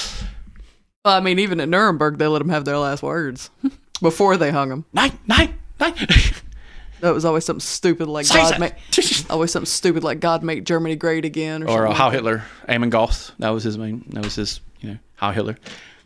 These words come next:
Speaker 2: Ray Fiennes, what a perfect Nazi. <laughs> But yeah, kicking off after all that, World War Two starts.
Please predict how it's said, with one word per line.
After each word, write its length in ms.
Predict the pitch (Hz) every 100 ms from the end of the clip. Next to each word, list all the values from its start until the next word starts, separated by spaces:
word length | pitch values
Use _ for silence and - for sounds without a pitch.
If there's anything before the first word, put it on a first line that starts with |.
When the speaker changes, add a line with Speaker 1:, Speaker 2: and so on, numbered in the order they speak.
| _ 71 _ _ _ _ _ _ _ _ _ _ _ _ _ -
Speaker 2:
Ray 160 | 127 113
Fiennes, 360 | 104 101 95 113
what 140 | 98
a 140 | 98 - -
perfect 240 | 117 -
Nazi. 260 | 104 98 98 -
<laughs> 40 | - - - - - - - - - - - - - _
But 180 | - 170
yeah, 300 | 233 311 120 - - - -
kicking 260 | 143 160
off 340 | 160 190 - 135
after 280 | 139 -
all 140 | 147 151
that, 300 | 180 208 - - - - - -
World 140 | 131 143
War 120 | 160
Two 200 | - 113
starts. 680 | - 87 - - - -